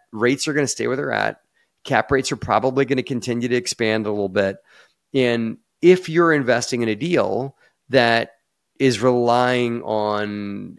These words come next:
a, a, a cap rate staying low-ish for the deal to make money, meaning, like, we're gonna get in here and we're gonna bump rents fifty bucks a door, um, we're gonna do value add, hundred bucks a door, whatever it is,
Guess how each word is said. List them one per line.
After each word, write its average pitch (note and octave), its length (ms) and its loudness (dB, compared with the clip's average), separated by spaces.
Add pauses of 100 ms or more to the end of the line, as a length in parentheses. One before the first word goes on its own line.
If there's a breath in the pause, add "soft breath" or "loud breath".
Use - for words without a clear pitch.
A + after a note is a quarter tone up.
a, E2+ 60 -8
a, A#2 600 -6
a B2+ 120 2
cap A#2 380 -2
rate G#2+ 280 0
staying A2 560 -2
low-ish G#2+ 840 2 (180 soft breath)
for B2 240 0
the G#2+ 80 -4
deal A#2 240 4
to A2 60 -2
make G#2+ 260 -2
money, G#2+ 380 0
meaning, G#2 320 -2
like, G2 80 -6
we're A2+ 120 0
gonna B2 140 -2
get A2+ 100 -2
in A2 80 -2
here A2+ 140 -2
and A2+ 80 -2
we're G#2 60 -2
gonna G#2 120 0
bump A2 320 0
rents G#2 240 -4
fifty A2 280 -8
bucks G2+ 300 -2
a F2+ 40 -20
door, A2 460 0 (380 loud breath)
um, F#2 680 -2
we're B2 100 0
gonna A#2 140 2
do A2 140 0
value G2+ 320 0
add, A2+ 400 0
hundred A2+ 240 -4
bucks G#2+ 240 -4
a B2 40 -6
door, G#2+ 280 -2
whatever G2+ 260 -6
it A2+ 60 -4
is, A2 280 -2